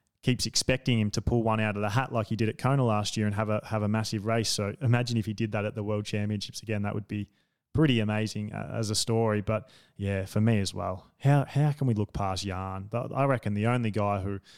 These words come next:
you can sort of even talk about as close to, to on the level of, uh, favouritism for him, for him would be Magnus Ditlev. But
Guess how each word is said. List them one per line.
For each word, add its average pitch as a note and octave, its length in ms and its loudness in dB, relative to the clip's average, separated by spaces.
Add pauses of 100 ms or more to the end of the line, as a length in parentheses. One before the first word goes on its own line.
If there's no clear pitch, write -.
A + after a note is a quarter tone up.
(320)
you A2 100 -16
can G#2 140 0
sort A2 200 2
of G2+ 80 -2
even G#2 360 -2 (240)
talk B2+ 300 2
about G2+ 280 -2
as - 180 -6
close A2 420 0
to, G2 420 -4
to - 100 -10
on A2 160 0
the G#2 140 -4 (100)
level G#2+ 360 -2
of, G#2 200 -6
uh, G2+ 220 -6
favouritism G#2+ 640 -2
for G#2 80 -4
him, A2 240 -4
for A#2+ 120 -4
him A#2 160 4
would G#2+ 120 2
be A2 100 2
Magnus G#2+ 360 -2
Ditlev. A#2+ 380 2
But A2+ 140 0